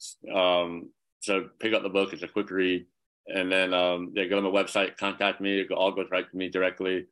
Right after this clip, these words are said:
Um, I'm gonna start loading up a lot of these podcasts I'm doing, uh, my curriculum, my speaking. I got some big ones coming up that I'm gonna professionally film and have that in my, in my marketing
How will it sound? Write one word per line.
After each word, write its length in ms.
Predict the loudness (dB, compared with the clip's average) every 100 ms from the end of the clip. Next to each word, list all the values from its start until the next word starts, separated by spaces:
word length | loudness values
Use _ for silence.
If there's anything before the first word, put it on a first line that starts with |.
| _ _ -4
Um, 540 | 2 4 2 0 -8 -10 -4
I'm 100 | -2
gonna 100 | 0
start 240 | 0 2
loading 240 | 2 2 0
up 200 | -2 -2
a 40 |
lot 100 | 0
of 60 | 0
these 120 | 0
podcasts 540 | -2 -2 0 0 0 0
I'm 120 | -2
doing, 480 | 0 0 -2 -4 -6 _ _ -2
uh, 180 | 2 2
my 120 | 2
curriculum, 580 | 0 0 0 0 0 0
my 100 | 0
speaking. 680 | -2 -2 0 0 -2 -4 -10 _ _
I 80 | -2
got 180 | 0 0
some 380 | 0 -4 -6 -8 -6
big 200 | -2 0
ones 160 | -2 -4
coming 320 | -4 -2 2
up 220 | 2 2
that 120 | 0
I'm 100 | 0
gonna 280 | 0 -2 -4 -6 _ _ _
professionally 640 | -8 0 0 2 -2 0 -2
film 540 | 0 2 4 4 2
and 80 | 0
have 240 | 0 0 2
that 280 | 2 2 0
in 140 | -6
my, 180 | -4 -4
in 80 | -2
my 100 | -2
marketing 600 | 0 0 -2 -6 -6 -8